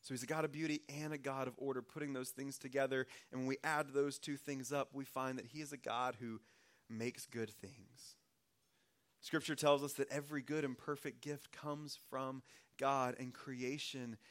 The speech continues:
is no exception. And when we look at the character and the nature of God on display through all of Scripture, we see that he is a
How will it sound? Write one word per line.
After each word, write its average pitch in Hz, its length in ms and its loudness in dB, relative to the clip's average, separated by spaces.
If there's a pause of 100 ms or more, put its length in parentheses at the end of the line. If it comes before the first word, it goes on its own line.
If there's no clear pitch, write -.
(120)
is 123 160 -4
no 131 300 0
exception. - 600 -6 (1500)
And 131 120 -2
when 151 100 0
we 156 80 4
look 151 300 2
at 180 80 0
the 151 80 -6
character 180 480 0
and 135 80 -2
the 131 60 -2
nature 143 380 0
of 123 120 -2
God 156 240 6
on 143 240 4
display 139 340 0
through 143 300 -2
all 151 260 8
of 131 80 2
Scripture, - 380 -4
we 135 160 -2
see 151 240 -2
that 135 160 -4
he 165 200 -6
is 147 200 -2
a 131 180 2